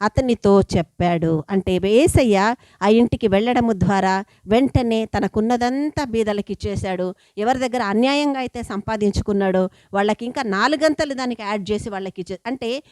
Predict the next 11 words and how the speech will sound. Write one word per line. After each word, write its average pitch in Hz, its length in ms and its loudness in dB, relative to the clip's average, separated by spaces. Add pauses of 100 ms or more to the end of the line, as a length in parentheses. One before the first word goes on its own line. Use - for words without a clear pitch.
(140)
ఒక 254 140 -2
యథార్థమైనటువంటి 254 1200 0
హృదయం. 208 520 2 (320)
యేసయ్య 277 520 2
ఎప్పుడైతే 285 800 0
మాట్లాడాడో, 233 920 -2 (200)
ఎప్పుడైతే 320 460 -4
అతని 247 260 -2
ఇంటికి - 260 2
వస్తానని 254 460 0
చెప్పాడో, 190 540 -2